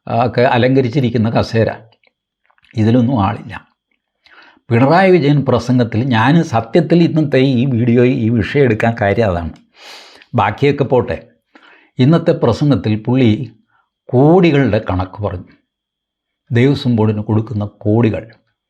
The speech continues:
ഞാൻ കേട്ടെഴുതി എടുത്തു കഴിഞ്ഞപ്പോൾ ഏകദേശം ഒരു രണ്ടായിരത്തി മുന്നൂറ് കോടി രൂപ രണ്ടായിരത്തി പതിനഞ്ചിനും രണ്ടായിരത്തി ഇരുപത്തഞ്ചിനും ഇടയ്ക്ക് പത്ത് കൊല്ലം കൊണ്ട് രണ്ടായിരത്തി മുന്നൂറ് കോടി രൂപ,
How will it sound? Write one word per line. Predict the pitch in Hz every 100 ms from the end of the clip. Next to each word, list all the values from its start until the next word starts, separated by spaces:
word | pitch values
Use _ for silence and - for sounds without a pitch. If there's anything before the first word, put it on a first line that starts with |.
| _ _ _ 139
ഞാൻ | 131 156 156
കേട്ടെഴുതി | 127 143 170 156 131 117
എടുത്തു | 127 107 107 127
കഴിഞ്ഞപ്പോൾ | 110 104 98 113
ഏകദേശം | 123 123 156 147 - 127
ഒരു | 113 117
രണ്ടായിരത്തി | 104 117 131 151 147 151
മുന്നൂറ് | 139 110 107 113 113 104
കോടി | - 101 113
രൂപ | 92 90 92 101 104 160 - - _ - _ 120
രണ്ടായിരത്തി | 113 131 143 156 151 156 147
പതിനഞ്ചിനും | 120 113 127 117 110 107
രണ്ടായിരത്തി | 131 98 104 110 120 110
ഇരുപത്തഞ്ചിനും | 101 107 117 107 - 110
ഇടയ്ക്ക് | 101 104 -
പത്ത് | 110 - 170
കൊല്ലം | - 104 95 113 98
കൊണ്ട് | 95 90 139 - - - _ -
രണ്ടായിരത്തി | 113 147 170 175 185 175 170
മുന്നൂറ് | 160 120 120 120 113
കോടി | 113 107 107
രൂപ, | 101 90